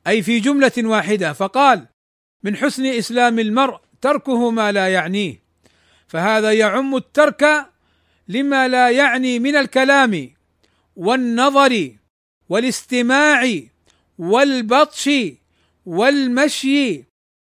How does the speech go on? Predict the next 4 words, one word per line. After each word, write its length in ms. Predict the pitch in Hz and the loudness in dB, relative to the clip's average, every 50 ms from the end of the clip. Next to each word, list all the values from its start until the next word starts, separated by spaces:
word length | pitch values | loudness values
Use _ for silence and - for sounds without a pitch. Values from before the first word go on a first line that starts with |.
| _ _ | _ _
والفكر 1040 | - 185 247 285 294 285 269 226 - - 277 320 - - 269 294 302 294 262 208 151 - _ _ _ _ _ _ _ _ | -2 0 0 0 0 -2 -4 -4 -4 -4 -4 -4 -4 -4 -2 -2 -2 -2 -2 -4 -6 -10 _ _ _ _ _ _ _ _
وسائر 540 | - 170 147 - 247 262 277 269 254 269 262 | -14 -14 -6 -2 -2 0 0 0 -2 -2 -2
الحركات 600 | 254 208 - 226 240 240 226 - 240 233 208 - | -4 -4 -2 -2 -2 0 0 0 0 -2 0 0
الظاهرة 720 | 220 196 185 190 208 208 190 208 269 269 247 190 - - | -2 -4 -2 0 0 2 2 4 4 4 2 0 -4 -8